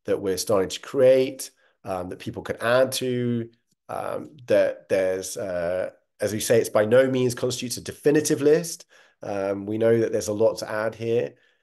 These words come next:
And we're also very well, I wanna acknowledge that we're very appreciative, and we even have input from, like, for example, Phil Chen.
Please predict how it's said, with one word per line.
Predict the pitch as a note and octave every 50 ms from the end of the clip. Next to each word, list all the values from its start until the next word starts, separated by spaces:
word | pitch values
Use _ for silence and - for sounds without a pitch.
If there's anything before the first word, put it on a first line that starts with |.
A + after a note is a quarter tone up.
| _ _ G3
And | A#2+ A#2+
we're | B2 C#3
also | D3+ D3+ - D3
very | B2 G#2+ C3+ C3 C3+ C#3 C#3
well, | C3+ C3 B2
I | A#2
wanna | A#2 A#2+ A#2+
acknowledge | A2+ G2+ G#2+ A#2+ B2+ C3 B2+ B2+ B2 B2
that | - A2 G#2+
we're | G#2+ G2+ G2 G2 - _ _ _ _ _ -
very | B2+ C3 B2+
appreciative, | B2 B2 - - B2+ C3 B2 B2 - A#2+ - - B2 A2+ G#2
and | G#2 G2+
we | G#2 G#2 G2+ F2+ - - _ _ -
even | A#2 A2+ A2+
have | G2+ G2 F#2+
input | - C3 C3+ B2+ C3 - B2 B2 B2
from, | - - G2
like, | F2+ F2+
for | - G#2+
example, | G2+ G#2 G2 - F#2+
Phil | F#2 - - G2+ G2 G#2+
Chen. | - - D3 C3+ B2 A#2+ A#2 A#2 A2+ A2+